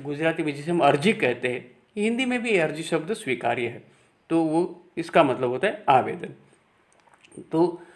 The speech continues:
कम-, टेल्को कंपनी को, मीन्स कि टाटा समूह की एक कंपनी को इंजीनियर की आवश्यकता थी।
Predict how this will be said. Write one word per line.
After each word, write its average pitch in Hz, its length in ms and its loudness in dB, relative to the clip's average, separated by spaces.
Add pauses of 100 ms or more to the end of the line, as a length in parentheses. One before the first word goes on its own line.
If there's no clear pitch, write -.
(180)
कम-, 143 340 0
टेल्को 160 360 4
कंपनी 160 420 0
को, 185 140 2
मीन्स 156 200 -2
कि 147 100 -6
टाटा 131 360 2
समूह 143 360 -2
की 151 200 -2
एक 151 140 -6
कंपनी 127 380 -2
को 170 300 -2 (320)
इंजीनियर 147 480 4
की 151 140 0
आवश्यकता 143 560 2
थी। - 400 -4